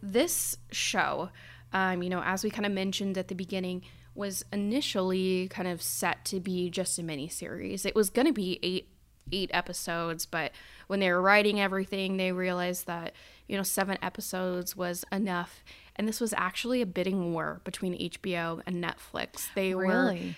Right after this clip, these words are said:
Speaker 1: they were kinda after it. And Nicole Kidman and Reese Witherspoon. Reese Witherspoon has a book club, if you didn't know. She's amazing. She is so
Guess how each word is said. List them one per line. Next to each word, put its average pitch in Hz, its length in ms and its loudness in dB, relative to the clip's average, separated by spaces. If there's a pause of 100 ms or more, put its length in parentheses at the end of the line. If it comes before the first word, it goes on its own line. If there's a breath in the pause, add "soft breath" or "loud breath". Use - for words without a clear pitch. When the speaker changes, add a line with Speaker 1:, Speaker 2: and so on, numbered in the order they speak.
(120)
Speaker 1:
they 190 100 2
were 190 80 2
kinda 185 360 0
after 180 400 0
it. - 120 -2
And 202 160 -2 (320 loud breath)
Nicole 247 280 0
Kidman 196 720 -2 (320 loud breath)
and 180 300 0
Reese 185 360 -2
Witherspoon. 180 640 -2
Reese 233 260 0
Witherspoon 185 460 -2
has 180 160 -4
a 170 40 -4
book 165 200 -8
club, - 240 -8
if 165 120 -8
you - 60 -10
didn't - 240 -8
know. 175 240 -6
She's 185 240 -6
amazing. - 440 -8
She - 180 -8
is - 400 -6
so - 300 -10